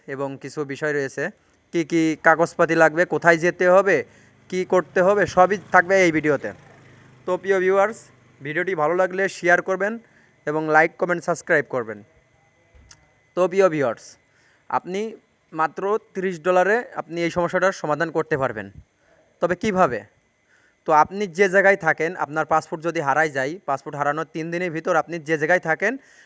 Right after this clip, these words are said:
আপনি আপনার নিকটবর্তী যে থানা আছে, পুলিশ ফাঁড়ি, সেইখানে যাবেন, যেয়ে ছোট্ট একটি ডিজি, জিডি করবেন আপনার। তার জন্য লাগবে আপনার পাসপোর্টের ফটোকপি, but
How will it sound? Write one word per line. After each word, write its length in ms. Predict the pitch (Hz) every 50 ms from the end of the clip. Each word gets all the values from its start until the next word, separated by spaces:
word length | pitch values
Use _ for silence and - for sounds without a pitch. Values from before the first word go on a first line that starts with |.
| - _ _
আপনি 420 | 131 131 - 151 165 180 220 285 - _ _ _ _ _ _ _ _
আপনার 480 | 131 131 - - 147 147 143 143 135
নিকটবর্তী 1200 | 147 165 160 - 180 170 160 170 165 - - _ _ 170 165 151 156 156 156 156 156 156 156 - -
যে 200 | 147 131 147 151
থানা 380 | 147 - - 143 156 165 160 139
আছে, 300 | 123 - - 139 165 214 - _ _ _ _
পুলিশ 260 | - 147 147 135 - -
ফাঁড়ি, 300 | 147 147 139 147 196 214 _ _ _ _ _ _ _
সেইখানে 400 | - 160 151 139 165 160 165 151
যাবেন, 320 | 139 127 123 143 160 160
যেয়ে 340 | 139 135 131 135 151 196 247 - _ _ _ _ _ _ -
ছোট্ট 220 | 165 143 - 180
একটি 240 | 170 156 - 160 147
ডিজি, 440 | 127 123 160 147 139 175 165 160 147
জিডি 300 | 135 131 175 175 170 165
করবেন 420 | - 151 135 131 143 170 233 233 - _ _ _
আপনার। 340 | - - 143 143 143 139 147 -
তার 180 | - 156 151 147
জন্য 160 | 147 165 170
লাগবে 380 | 170 170 160 156 151 151 156 156
আপনার 280 | 151 - 147 151 147
পাসপোর্টের 560 | 143 - 151 147 - - - 170 165 175 175 170
ফটোকপি, 640 | - - 160 160 202 180 156 156 143 147 170 262 269 - _ - - - - - - - - - -
but 80 | 170